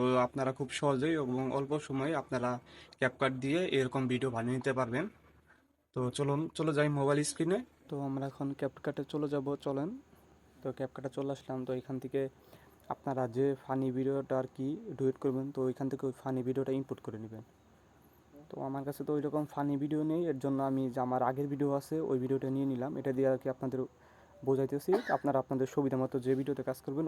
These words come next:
ওই ভিডিও নিয়ে নেবেন। তো এ-, এ-, এই ভিডিওটা হলো আপনাদের যে ফানি ভিডিও, ওই ভিডিও, ঠিক আছে? তো ভিডিওটা আপনারা যেহেতু অনেক,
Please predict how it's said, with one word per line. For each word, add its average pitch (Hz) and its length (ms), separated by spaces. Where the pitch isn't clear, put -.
ওই 131 60
ভিডিও 127 280
নিয়ে 123 160
নেবেন। 110 200
তো - 40
এ-, 135 100
এ-, 131 160
এই 143 100
ভিডিওটা 165 320
হলো 165 200
আপনাদের 143 320
যে 156 40
ফানি 156 380
ভিডিও, 170 180
ওই 139 120
ভিডিও, 120 260
ঠিক - 120
আছে? 160 220
তো 135 60
ভিডিওটা 143 340
আপনারা 143 320
যেহেতু 143 280
অনেক, 143 200